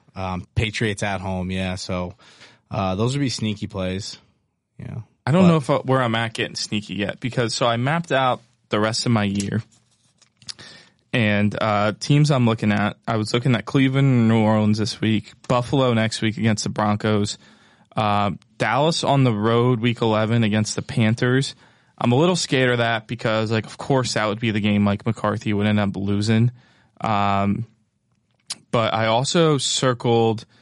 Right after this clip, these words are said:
Speaker 2: the Commanders that week hosting the Giants. Um, you guys are both bad, but I just, you know, Commanders are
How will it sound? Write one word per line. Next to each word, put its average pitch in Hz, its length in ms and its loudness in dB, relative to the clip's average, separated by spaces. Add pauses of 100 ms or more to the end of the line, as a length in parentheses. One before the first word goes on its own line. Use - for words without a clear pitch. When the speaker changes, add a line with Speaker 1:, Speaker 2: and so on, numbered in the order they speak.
(360)
Speaker 2:
the 120 140 0
Commanders 120 880 2
that 135 220 0
week 147 320 0
hosting 117 460 0
the 101 60 2
Giants. 113 640 0 (920)
Um, 101 680 0 (440)
you 135 60 -10
guys 110 180 0
are 104 60 -2
both 110 260 0
bad, 110 340 0
but 107 120 0
I 104 80 0
just, - 280 -8 (120)
you 107 80 -2
know, 101 120 -2
Commanders 101 480 0
are 101 220 0